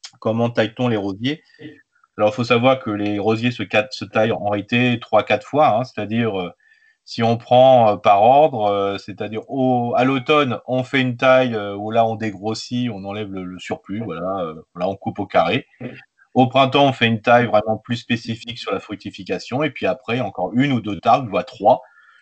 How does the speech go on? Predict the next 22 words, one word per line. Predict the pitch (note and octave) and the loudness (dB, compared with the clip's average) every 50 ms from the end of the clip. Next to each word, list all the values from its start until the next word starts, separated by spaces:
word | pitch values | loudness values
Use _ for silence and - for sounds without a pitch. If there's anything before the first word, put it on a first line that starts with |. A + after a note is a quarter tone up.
| _ _ | _ _
qui | - B2 | 0 0
est | B2+ B2 | 0 2
simplement | - B2 A#2+ A#2 B2 A#2+ B2 C3 D3 | 2 0 0 2 0 0 0 0 0
ce | - - | 0 0
qu'on | A#2+ | -2
appelle | G#2+ G2+ - C3 C3 | -2 0 2 2 2
la | B2+ A#2+ | 2 2
taille | - C3 B2+ B2+ | 0 0 0 0
de | A#2+ A#2+ | -2 -4
floraison. | - - B2+ B2 A#2+ B2 A#2 A2 G2+ F#2 | -4 -2 -2 -2 0 -2 -4 -6 -8 -12
Alors, | D#2+ - | -12 -14
c'est | - - G2 | -14 -16 -16
celle-là | F2+ - A2 G#2 A2 A2 | -14 -12 -8 -6 -6 -6
que | - A2 | -6 -10
je | F#2 F#2 | -14 -12
vais | G#2 | -12
vous | F#2+ G2 F#2+ | -12 -12 -8
parler | - - F#2 F#2 G2+ | -4 -2 0 0 -2
aujourd'hui. | G2+ G2 F#2 F#2+ F2+ F2+ A#2+ D3 | -4 -6 -8 -10 -6 -2 0 0
Alors, | C#3+ B2+ | 2 2
c'est | - D#3 C3+ | 0 0 0
facile. | - D3 B2+ - - F3 G3 G3 D3+ | 2 0 0 0 -2 -2 0 -2 -2